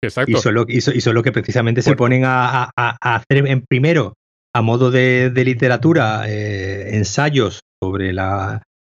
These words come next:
Speaker 2: la capacidad de, de mentira, ¿no? De mentir que tiene la, la, el cine,
Speaker 1: Ujú.
Speaker 2: eh, de, de, de mentira, de construir, de construir una, una realidad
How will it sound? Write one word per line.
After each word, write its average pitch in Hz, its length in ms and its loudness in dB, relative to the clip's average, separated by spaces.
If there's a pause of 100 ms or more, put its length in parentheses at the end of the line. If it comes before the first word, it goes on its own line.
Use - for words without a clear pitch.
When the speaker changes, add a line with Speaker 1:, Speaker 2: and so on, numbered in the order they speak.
(160)
Speaker 2:
la 110 200 4
capacidad 107 680 0
de, 117 1160 2
de 120 720 2
mentira, 117 520 2
¿no? 165 140 2
De 131 100 0
mentir 107 380 0
que 104 100 -6
tiene 107 240 -2
la, 113 560 0 (120)
la, 113 300 -4
el 113 380 2
cine, 160 440 2 (200)
Speaker 1:
Ujú. 139 180 0 (300)
Speaker 2:
eh, 110 240 2
de, 101 180 0
de, 107 380 -4 (100)
de 110 180 0
mentira, 107 340 2
de 113 60 -2
construir, 117 600 0
de 110 100 -2
construir 117 440 0
una, 117 640 0
una 127 180 2
realidad 120 640 0